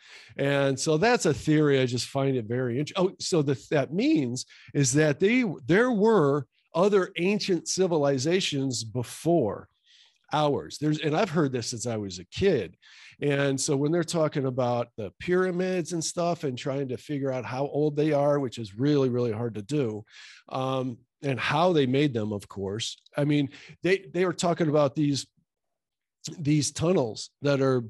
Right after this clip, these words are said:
bored, I think it towards the bottom of them, but, but through g-, granite, cylindrical tunnels bored through granite. And in nineteen eighty-three, when these studies were done on them, we don't have a technology today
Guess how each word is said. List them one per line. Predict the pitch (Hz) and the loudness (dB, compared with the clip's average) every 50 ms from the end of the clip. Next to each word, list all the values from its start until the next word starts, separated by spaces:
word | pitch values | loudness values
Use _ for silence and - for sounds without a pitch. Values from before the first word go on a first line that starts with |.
| - _ - | -8 _ 0
bored, | 143 151 160 151 139 131 | 2 4 6 4 4 4
I | 127 | 0
think | 123 - - 170 170 151 165 | -2 0 0 -2 -2 0 -2
it | 151 131 - - | -4 -4 -4 -8
towards | - - 147 135 113 | -6 -4 -2 -2 -2
the | 120 | -4
bottom | 110 117 120 139 151 147 135 127 | -4 -2 -2 0 0 0 0 0
of | 123 117 | -2 0
them, | 123 120 117 107 | -2 -2 -4 -4
but, | - 127 | -6 -4
but | 143 139 - | -4 -4 -4
through | - 156 196 240 233 | -2 -2 -2 0 -2
g-, | 160 - 165 - - | -2 -4 -6 -6 -6
granite, | 123 135 143 143 135 110 - - _ _ _ - - - - - _ - | -4 -2 0 0 0 -2 -6 -10 _ _ _ -20 -20 -20 -20 -20 _ -8
cylindrical | - - - 156 156 170 185 190 165 196 190 185 190 185 | -4 2 4 4 6 6 6 6 4 2 2 2 0 0
tunnels | - 170 165 160 147 123 101 104 107 - - - 117 110 | 2 2 2 2 2 0 -2 -6 -10 -14 -16 -16 -12 -4
bored | 104 139 147 151 139 120 113 - | 0 2 2 4 2 2 0 -4
through | 135 143 180 196 | 0 0 0 0
granite. | 160 151 170 170 170 147 131 123 120 - - - - - - - _ - | 2 0 0 0 0 0 0 -2 -4 -8 -12 -20 -20 -20 -20 -18 _ -2
And | 160 151 151 151 147 151 147 139 _ _ _ _ - | 0 2 2 2 2 2 0 -2 _ _ _ _ -2
in | 151 143 147 | 0 2 4
nineteen | 165 180 196 196 196 - 202 185 175 | 4 4 4 2 2 0 0 2 2
eighty-three, | 185 180 170 156 147 120 - - 180 202 240 247 226 202 175 160 | 4 4 4 4 2 -2 -4 -8 -4 -2 0 2 2 2 2 2
when | 151 143 139 139 | 2 2 2 2
these | 135 139 135 120 | 2 0 0 -2
studies | - - - 180 190 185 208 208 156 131 | -4 -2 -2 0 0 0 0 -2 -2 -2
were | 143 135 127 | -2 -2 -2
done | 117 - 139 160 180 185 - | -2 -2 -2 0 0 -2 -2
on | 127 139 135 131 127 | -2 -2 -2 0 0
them, | 131 127 131 131 120 - - - _ _ | -2 -2 -2 -4 -6 -10 -18 -20 _ _
we | - 123 170 220 233 240 | -2 0 2 2 2 0
don't | 196 156 196 190 170 175 - - | 0 0 0 0 0 0 -4 -4
have | 135 156 151 156 139 | -4 -4 -4 -2 -4
a | 143 139 | -6 -8
technology | - - - 160 151 - 147 139 151 160 160 151 - 151 147 | -4 -4 -4 -4 -4 -4 -4 -2 -2 0 -2 -2 -2 -4 -6
today | 120 - - 135 131 117 147 143 135 127 101 80 - | -6 -6 -10 -10 -8 -2 0 0 2 2 0 -4 -6